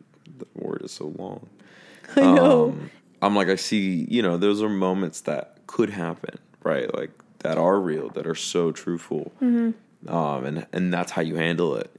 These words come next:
Speaker 1: You know,
Speaker 2: Yeah.
Speaker 1: it's like, "Yo, I love your daughter." <laughs> Like,
Speaker 2: Yeah.
Speaker 1: what are we talking about?
Speaker 2: Mm-hmm. Yeah,
Speaker 1: Um,
Speaker 2: yeah.
Speaker 1: and there's, you know, like I said, it's not just white people that have that,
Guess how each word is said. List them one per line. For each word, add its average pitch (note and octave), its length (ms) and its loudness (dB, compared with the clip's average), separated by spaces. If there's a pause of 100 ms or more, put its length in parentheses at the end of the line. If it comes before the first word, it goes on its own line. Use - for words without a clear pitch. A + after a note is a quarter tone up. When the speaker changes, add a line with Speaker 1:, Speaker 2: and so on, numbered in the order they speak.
Speaker 1:
You E2+ 140 -4
know, - 40 6
Speaker 2:
Yeah. G#3+ 140 2
Speaker 1:
it's - 120 -6
like, C#2+ 160 -4
"Yo, C#2+ 120 -4
I A#1+ 60 -4
love B1 200 -10
your - 80 -10
daughter." - 400 -8
<laughs> - 20 -8
Like, - 180 -4
Speaker 2:
Yeah. A3+ 220 4
Speaker 1:
what F#2 180 2
are - 60 2
we F2+ 140 0
talking G2 340 0
about? G#1 400 -6
Speaker 2:
Mm-hmm. A#3+ 380 4 (260)
Yeah, A#3 180 6
Speaker 1:
Um, D3+ 280 -4
Speaker 2:
yeah. G#3 220 0 (200)
Speaker 1:
and C#3 120 6
there's, D3 160 6 (200)
you D3 80 4
know, B2 140 4
like A2+ 120 4
I - 40 0
said, - 140 -2
it's G2+ 140 0
not F#2 300 0
just F2+ 220 -4
white F2+ 300 0
people E2 240 -6
that - 140 -2
have A2+ 320 -2
that, - 340 -4